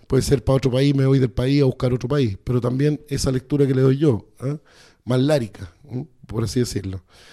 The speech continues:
Me voy a quedar con, oye, me, ¿tú me regalas y esto para ponerlo como, como eslogan de la radio?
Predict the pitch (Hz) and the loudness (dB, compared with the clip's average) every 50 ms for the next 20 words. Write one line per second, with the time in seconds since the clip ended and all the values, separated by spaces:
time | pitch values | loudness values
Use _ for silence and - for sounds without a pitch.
0 | - - - _ - - 139 143 143 123 110 131 143 160 - 160 - - - 151 | -20 -20 -20 _ -2 2 2 4 4 2 2 0 0 0 0 -2 -4 0 2 2
1 | 151 151 139 147 151 - - - 160 165 175 165 175 156 143 120 117 117 139 147 | 2 2 2 0 0 0 0 -2 0 2 2 2 4 2 2 0 0 0 -2 -2
2 | - - 156 156 156 147 147 151 156 156 160 165 143 151 151 151 147 139 135 131 | -2 0 0 2 2 2 2 2 2 2 2 2 0 0 0 2 0 0 0 -2
3 | 131 131 127 123 117 - - 127 131 131 - - 127 147 151 160 160 160 160 147 | -2 -4 -6 -8 -10 -8 -6 -2 -2 -2 -2 0 0 2 2 2 0 0 0 0
4 | 135 123 135 151 165 202 247 269 | 0 0 0 0 0 -2 -2 -4